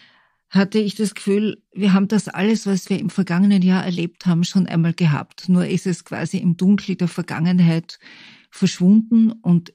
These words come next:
ist irgendwie vergessen worden. Also wenn wir heute vom Social Distancing reden oder vom Lockdown oder vom, von der Maskenpflicht, im Prinzip hat es es damals auch gegeben. Äh,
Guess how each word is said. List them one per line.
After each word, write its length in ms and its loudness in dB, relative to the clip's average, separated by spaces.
ist 320 -6
irgendwie 340 4
vergessen 600 -4
worden. 460 -6
Also 420 2
wenn 220 2
wir 140 4
heute 260 0
vom 200 -2
Social 400 -2
Distancing 760 0
reden 420 0
oder 260 -8
vom 180 -4
Lockdown 640 -2
oder 220 -10
vom, 300 -6
von 180 -8
der 80 0
Maskenpflicht, 880 -6
im 120 -8
Prinzip 400 -2
hat 180 0
es 140 -6
es 140 -8
damals 380 -4
auch 300 -10
gegeben. 640 -8
Äh, 300 0